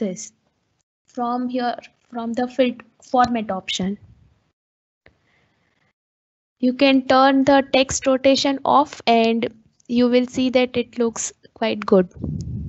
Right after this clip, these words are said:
So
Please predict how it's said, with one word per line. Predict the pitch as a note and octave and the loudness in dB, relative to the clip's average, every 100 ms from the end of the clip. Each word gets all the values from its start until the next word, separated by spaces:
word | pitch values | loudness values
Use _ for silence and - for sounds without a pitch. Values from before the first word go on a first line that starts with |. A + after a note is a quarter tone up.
| - - - - _ _ _ _ _ _ _ _ _ _ _ _ _ _ | -12 -14 -20 -20 _ _ _ _ _ _ _ _ _ _ _ _ _ _
So | - - A#3 A#3+ A#3+ | -12 -4 0 2 0